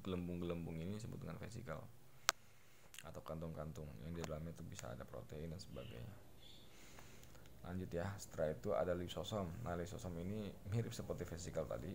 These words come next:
atau gelendung-, gelendong-gelendong atau kantung-kantung seperti itu,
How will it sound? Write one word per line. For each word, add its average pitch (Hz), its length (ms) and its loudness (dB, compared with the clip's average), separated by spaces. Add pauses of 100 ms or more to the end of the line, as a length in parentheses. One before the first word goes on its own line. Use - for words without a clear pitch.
(1160)
atau 92 140 -2
gelendung-, 80 640 0
gelendong-gelendong 82 760 4
atau - 220 2
kantung-kantung 80 580 2
seperti - 380 -2
itu, - 160 -4